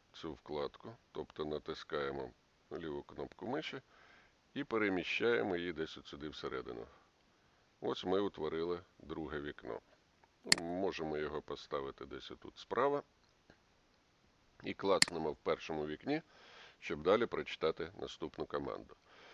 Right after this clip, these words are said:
Розмісти вікна із веб-сторінкою з уроком і новою вкладкою на екрані поруч так, щоб вікно з уроком займало приблизно третю частину екрану за шириною, а вікно з новою вкладкою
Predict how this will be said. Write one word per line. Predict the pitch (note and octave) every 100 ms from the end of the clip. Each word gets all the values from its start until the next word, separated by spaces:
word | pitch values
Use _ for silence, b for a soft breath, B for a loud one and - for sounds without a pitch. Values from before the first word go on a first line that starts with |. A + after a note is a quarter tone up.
| B -
Розмісти | F2+ F#2 A#2 - B2+ F#2+
вікна | G#2 - E2
із | E2 D2
веб-сторінкою | E2 E2+ - - E2 D#2 C2+ - C2+ C2
з | C#2+
уроком | E2 A#2+ - G2 E2
і |
новою | F2 F#2+ F2
вкладкою | C#2+ - E2 D2+ - C2+ C2+
на | C2+
екрані | C#2 - D2+ C2 B1+
поруч | - C#2 C2 - -
так, | B2 C3
щоб | - D2+ C#2
вікно | - F#2 D2+
з | D#2+
уроком | G#2 C3+ A2+ D2
займало | D#2+ E2 B2 B2
приблизно | - E2 D#2 A#2 A2+ G2+
третю | - A2 A#2+ A2
частину | - - G#2 A2 G2
екрану | D#2 E2 F#2+ G2
за | F#2
шириною, | - G#2+ G2+ C#2+ B1 A#1 -
а | E2
вікно | F2 F#2+ G2+ E2
з | D#2+
новою | E2+ D#2+ C#2+
вкладкою | - G#2+ C#3+ - D#2